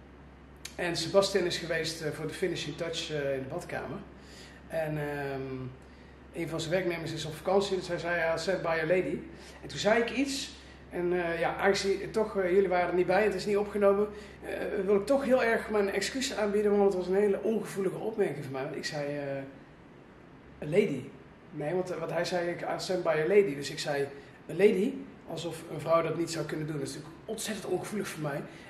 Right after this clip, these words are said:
En, eh, bij deze wil ik aan iedereen, eh, mijn excuus aanbieden die zich daardoor, eh, beledigd, eh, heeft gevoeld. Want, eh, ja, het, eh, dat, eh, kan natuurlijk, eh, absoluut niet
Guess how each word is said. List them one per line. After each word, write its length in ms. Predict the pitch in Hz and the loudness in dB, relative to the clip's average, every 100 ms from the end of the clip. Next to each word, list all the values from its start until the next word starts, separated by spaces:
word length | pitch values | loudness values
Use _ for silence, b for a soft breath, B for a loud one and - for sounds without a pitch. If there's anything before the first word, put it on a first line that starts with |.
| - | -8
En, 220 | 151 147 | -4 -4
eh, 60 | 143 | -4
bij 100 | 151 | -6
deze 220 | 165 160 | -6 -6
wil 80 | 160 | -6
ik 80 | 156 | -6
aan 100 | 156 | -4
iedereen, 400 | 170 160 160 156 | -4 -4 -6 -6
eh, 160 | 156 151 | -4 -2
mijn 200 | 151 147 | -4 -4
excuus 380 | - - 180 | -6 -6 -6
aanbieden 320 | 170 165 160 156 | -6 -6 -6 -6
die 120 | 151 | -6
zich 240 | 151 147 | -8 -6
daardoor, 440 | - 151 147 147 139 | -4 -2 -2 -4 -4
eh, 80 | 135 | -4
beledigd, 440 | 165 180 156 - | -2 -2 -2 -8
eh, 80 | 160 156 151 | -6 -4 -4
heeft 200 | 156 156 | -6 -8
gevoeld. 360 | - 143 156 - B B B - | -8 -10 -10 -12 B B B -4
Want, 320 | 151 143 143 | -2 -2 -4
eh, 280 | 143 143 139 139 B B B - | -4 -2 -2 -4 B B B -10
ja, 120 | 139 | -8
het, 180 | 131 143 | -6 -4
eh, 60 | 139 135 - | -4 -6 -10
dat, 240 | 131 131 | -12 -10
eh, 60 | 135 135 | -10 -8
kan 140 | 143 151 | -4 -4
natuurlijk, 340 | 143 139 131 127 | -4 -8 -8 -6
eh, 120 | 127 | -6
absoluut 340 | 127 127 143 135 | -6 -8 -8 -6
niet 300 | 139 131 | -6 -6